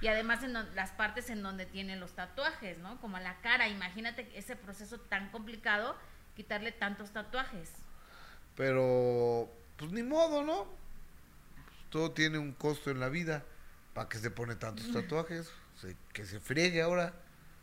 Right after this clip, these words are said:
Speaker 1: Ok.
Speaker 2: Que se friegue.
Speaker 1: Bueno, pues Cazzu compartió un video muy lindo que, pues, que llena de ilusión y, por supuesto, a todas las mujeres que hemos tenido la dicha de sentir. Dijo que ya está pronto de conocer a su, a su <laughs> bebé, que,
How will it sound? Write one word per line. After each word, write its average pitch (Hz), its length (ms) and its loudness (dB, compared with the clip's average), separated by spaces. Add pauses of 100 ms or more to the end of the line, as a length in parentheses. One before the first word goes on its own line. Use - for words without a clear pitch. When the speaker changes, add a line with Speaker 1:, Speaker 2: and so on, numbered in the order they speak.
(240)
Speaker 1:
Ok. 196 760 -10
Speaker 2:
Que 117 120 2
se 107 160 0
friegue. 117 420 4 (380)
Speaker 1:
Bueno, 269 340 4
pues 277 160 4
Cazzu 285 300 2
compartió 311 500 6
un 294 100 0
video 269 420 4
muy 262 180 0
lindo 247 420 0
que, 208 240 -2 (300)
pues, 214 180 0
que 214 220 0
llena 233 300 4
de 262 80 4
ilusión 214 540 0
y, 254 80 2
por 208 200 -2
supuesto, 196 300 -2
a - 20 -8
todas 208 200 8
las 220 140 8
mujeres 214 400 0
que 220 80 -6
hemos 214 220 -2
tenido 208 440 -4
la 196 140 2
dicha 202 320 -6
de 196 120 -2
sentir. 208 500 -4 (340)
Dijo 226 280 -2
que 226 120 0
ya 220 140 2
está 220 380 8
pronto 226 320 -2
de 214 120 2
conocer 196 400 -2
a 202 180 2
su, 190 380 -6
a 185 100 0
su 226 140 -8
<laughs> - 0 -
bebé, 220 520 0
que, 220 300 0